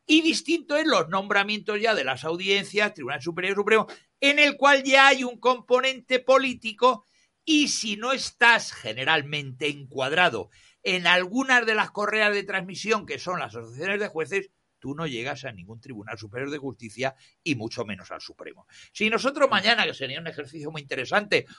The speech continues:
por parte de algún periodista, hiciera el encuadramiento de todos los jueces de España que están en tribunales superiores, en audiencias o en el Supremo, el encuadramiento de en qué,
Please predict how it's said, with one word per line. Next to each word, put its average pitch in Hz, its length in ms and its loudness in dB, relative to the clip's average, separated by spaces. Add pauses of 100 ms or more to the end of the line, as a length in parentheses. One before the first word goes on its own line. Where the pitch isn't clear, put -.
(120)
por 123 180 -2
parte - 320 4
de 135 80 2 (120)
algún 135 220 -6
periodista, 131 640 -4 (480)
hiciera 247 640 4
el 208 100 6
encuadramiento 208 1200 2
de 175 140 2
todos 247 340 2
los 226 160 -4
jueces 226 420 -2
de 185 100 -4
España 226 420 0
que 185 80 -2
están 214 260 2
en 202 100 -6
tribunales 180 460 -2
superiores, 147 720 -4
en 160 100 -2
audiencias 147 600 -2 (240)
o 156 100 -2
en 214 60 0
el 226 80 0
Supremo, 175 540 -2 (300)
el 240 180 2
encuadramiento 208 800 2
de 208 200 2
en 202 260 -4
qué, - 320 2